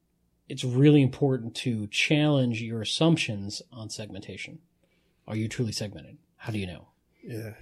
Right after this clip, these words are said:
Speaker 2: And, uh, well, the, the reason I wanted to bring it up is, um, you know, the, the context is Dave Kennedy runs a, a group or a company that does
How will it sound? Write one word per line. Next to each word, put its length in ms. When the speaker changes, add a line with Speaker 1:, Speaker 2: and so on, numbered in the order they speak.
Speaker 2:
And, 180
uh, 100
well, 220
the, 200
the 180
reason 280
I 100
wanted 300
to 80
bring 200
it 80
up 280
is, 380
um, 320
you 80
know, 60
the, 160
the 160
context 680
is 240
Dave 480
Kennedy 560
runs 400
a, 300
a 60
group 420
or 200
a 60
company 600
that 240
does 420